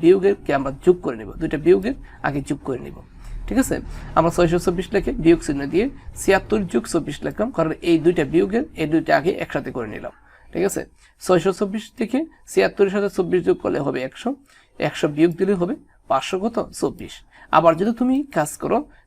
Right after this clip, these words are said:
ছয়শো চব্বিশ থেকে প্রথমে এই কি করো, প্রথমে তুমি এই ছিয়াত্তর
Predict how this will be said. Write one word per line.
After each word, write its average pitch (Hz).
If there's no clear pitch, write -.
ছয়শো 165
চব্বিশ 185
থেকে 233
প্রথমে 208
এই 156
কি 190
করো, 220
প্রথমে 180
তুমি 160
এই 147
ছিয়াত্তর 170